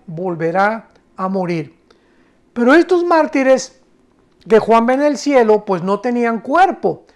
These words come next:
Bueno, el cuerpo como el que tú y yo tenemos, ¿verdad? Porque nos damos cuenta que murieron durante la tribulación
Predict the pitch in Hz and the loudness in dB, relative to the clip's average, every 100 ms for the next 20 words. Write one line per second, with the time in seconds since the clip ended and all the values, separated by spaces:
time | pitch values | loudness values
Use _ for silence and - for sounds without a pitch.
0 | _ _ - 220 226 220 214 254 277 254 | _ _ -2 0 0 2 2 2 -4 -2
1 | 214 202 190 - 190 190 190 208 294 269 | -2 -2 -4 -6 -2 -2 -2 -4 -2 -2
2 | 185 - _ _ - 160 160 202 247 _ | -4 -8 _ _ -6 -4 -2 -6 -10 _
3 | _ _ 185 180 190 180 160 208 269 - | _ _ -6 -4 -4 -4 -6 -6 -6 -2
4 | 254 240 240 233 214 180 196 214 240 262 | -4 0 -2 -2 -4 -4 -4 0 2 2
5 | 220 208 175 190 190 190 185 190 175 254 | 0 -2 -2 -6 -6 -6 -2 -2 -2 -4